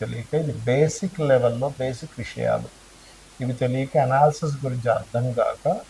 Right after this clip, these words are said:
ఏవో పిచ్చి పిచ్చిగా, "అయ్యో, ఇంకా ఎల్నాడు సార్ నేను మాట్లాడట్లేదండి" అంటుంటే నాకు చాలా నవ్వేస్తూ ఉంటుంది. అదే, ఏంటి చి-, చిన్న చిన్న విషయాలు పట్టించుకొని అంటే నేను ఎందుకు చెప్తున్నానంటే ఈ విషయం, ఎల్నాడు శని మీ జీవితాన్ని పాడు చేసేటట్టయితే నేను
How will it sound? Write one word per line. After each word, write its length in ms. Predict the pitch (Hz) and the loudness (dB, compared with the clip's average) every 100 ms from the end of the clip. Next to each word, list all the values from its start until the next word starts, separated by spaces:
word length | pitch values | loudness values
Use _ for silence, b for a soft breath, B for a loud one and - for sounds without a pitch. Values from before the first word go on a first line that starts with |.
| - - - - - - | -20 -20 -20 -20 -10 -2
ఏవో 140 | 131 | -2
పిచ్చి 320 | 131 131 - | -2 -6 -8
పిచ్చిగా, 560 | 139 123 139 135 117 - - - - - | -8 0 4 6 4 0 -14 -20 -14 -6
"అయ్యో, 160 | 131 | -2
ఇంకా 320 | 131 123 135 123 | -2 2 6 6
ఎల్నాడు 260 | 123 131 | 4 0
సార్ 140 | 123 127 | 0 -2
నేను 120 | 113 | -2
మాట్లాడట్లేదండి" 1000 | 117 113 - 127 - 113 104 110 120 110 | -2 -2 0 0 0 -4 -2 -2 2 2
అంటుంటే 380 | 120 117 117 | 2 -4 -4
నాకు 140 | 135 123 - | -4 -4 -6
చాలా 120 | 117 | -6
నవ్వేస్తూ 540 | 117 117 117 113 - 135 | -6 -4 -6 -6 -12 -14
ఉంటుంది. 280 | 120 117 - - | -12 -14 -18 -10
అదే, 220 | 123 131 - - - - - - - B B B - - 139 | 0 0 0 -16 -20 -20 -20 -20 -20 B B B -20 -8 -4
ఏంటి 240 | 143 143 | -2 -2
చి-, 260 | 143 - 131 | -6 -6 -8
చిన్న 280 | 139 - 131 | -8 -10 -8
చిన్న 200 | 139 143 | -4 -4
విషయాలు 360 | 131 - 131 | -4 0 0
పట్టించుకొని 720 | 120 117 120 - - 120 117 | 0 -4 -6 -12 -8 -6 -4
అంటే 200 | 123 120 | -6 -6
నేను 200 | 151 127 | -4 -4
ఎందుకు 200 | 123 139 | -4 -8
చెప్తున్నానంటే 680 | 127 - - 120 120 117 120 | -10 -12 -10 -6 -8 -6 -8
ఈ 20 | |
విషయం, 420 | 110 - 131 185 - - - - - - - - | -8 -10 -8 -8 -10 -20 -20 -20 -20 -20 -20 -6
ఎల్నాడు 360 | 127 123 135 147 - | -2 2 4 4 2
శని 140 | 139 | -2
మీ 220 | 147 139 127 | 0 -2 -2
జీవితాన్ని 600 | 120 120 123 123 120 127 120 | -2 -4 0 2 2 0 2
పాడు 280 | 113 110 | 2 0
చేసేటట్టయితే 840 | 113 104 - - 110 - 117 110 120 | -6 -6 -8 -6 -8 -4 -6 -4 -6
నేను 180 | 117 | -6